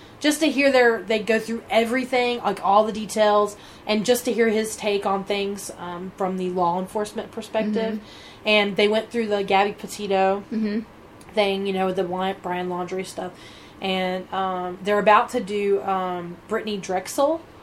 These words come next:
Speaker 2: Oh, yeah,
Speaker 1: Do you know who
Speaker 2: 'cause
Speaker 1: her
Speaker 2: they found her.
Speaker 1: They found her, so I
Speaker 2: Yeah.
Speaker 1: guess that's why they're doing it. But I'm excited to see that because from, I didn't even know, like, I had heard,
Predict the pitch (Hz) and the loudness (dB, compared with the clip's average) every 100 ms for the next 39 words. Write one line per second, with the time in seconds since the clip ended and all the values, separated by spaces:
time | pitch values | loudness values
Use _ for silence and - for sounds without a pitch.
0 | - 214 208 196 190 185 214 214 240 220 | -2 2 4 2 2 2 0 4 4 4
1 | 190 165 185 170 160 202 196 233 220 196 | 2 -2 -2 -4 -2 -4 2 4 4 0
2 | 185 190 190 208 202 - 185 185 185 - | 0 2 2 2 -2 -4 -2 -4 -6 -10
3 | - - 202 185 - - 294 294 320 311 | -12 -6 -4 -4 -8 6 6 8 8 6
4 | 302 262 247 247 233 226 214 208 - - | 2 4 6 6 4 6 4 4 -16 -20
5 | - - - - - 226 233 - 220 330 | -20 -20 -20 -20 -4 0 0 2 4 8
6 | 349 240 233 226 220 214 214 208 202 202 | 8 6 2 2 4 10 10 10 6 4
7 | - - - 254 285 240 220 208 | -4 -8 2 4 4 4 2 0